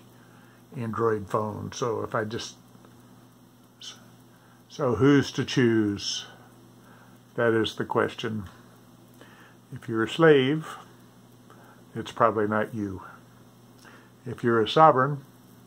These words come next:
you're free to, free to choose. What do the first lines of the Bible and America's first law have in common?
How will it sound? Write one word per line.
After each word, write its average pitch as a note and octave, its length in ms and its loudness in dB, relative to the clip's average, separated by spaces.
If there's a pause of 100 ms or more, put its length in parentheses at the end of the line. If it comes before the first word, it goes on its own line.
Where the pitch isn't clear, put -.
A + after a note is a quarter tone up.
(1080)
you're A#2+ 140 -2
free B2 280 0
to, G#2 400 -2 (1000)
free A#2 220 0
to - 120 -14
choose. G2 640 -8 (1800)
What C#3+ 160 -2
do C3+ 100 4
the A#2 100 2
first C#3 300 6
lines B2+ 360 4
of C3 140 2
the A2 60 -2
Bible C3 560 6
and B2 180 0
America's A#2+ 500 2
first A#2+ 300 2
law A2+ 300 4
have G#2+ 240 0
in G#2+ 160 -4
common? G2+ 480 -2